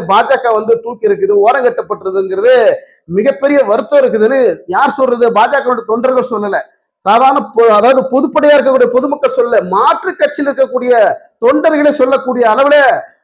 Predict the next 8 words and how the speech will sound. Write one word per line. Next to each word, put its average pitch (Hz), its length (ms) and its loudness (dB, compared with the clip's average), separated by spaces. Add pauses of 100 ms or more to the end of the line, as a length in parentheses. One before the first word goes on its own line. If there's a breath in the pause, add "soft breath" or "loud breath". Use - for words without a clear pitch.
(180 soft breath)
அண்ணாமலை 247 580 0
வந்து 220 260 2 (460)
மற்ற 196 300 -2 (200)
இடங்களிலும் 214 520 2
சரி, 202 220 2 (120)
மாற்று 220 420 -2
கட்சியில் 208 280 -6
இருக்கக்கூடிய 175 380 -2